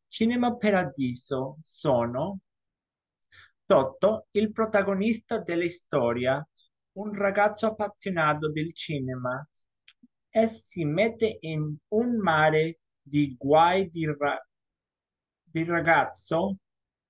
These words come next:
Il suo ruolo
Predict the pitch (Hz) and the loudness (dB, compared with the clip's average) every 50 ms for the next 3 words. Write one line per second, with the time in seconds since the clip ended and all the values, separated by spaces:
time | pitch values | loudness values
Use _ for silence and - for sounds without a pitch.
0 | _ _ _ _ _ _ _ _ _ _ _ _ _ _ _ _ _ _ _ _ | _ _ _ _ _ _ _ _ _ _ _ _ _ _ _ _ _ _ _ _
1 | _ _ _ _ _ _ _ _ _ _ _ - 180 170 175 - - - - 214 | _ _ _ _ _ _ _ _ _ _ _ -2 -2 -2 -2 -2 -8 -4 0 2
2 | 220 220 214 202 190 196 202 208 220 226 240 240 240 247 247 240 | 4 4 4 2 2 2 4 4 4 4 2 0 -4 -4 -6 -10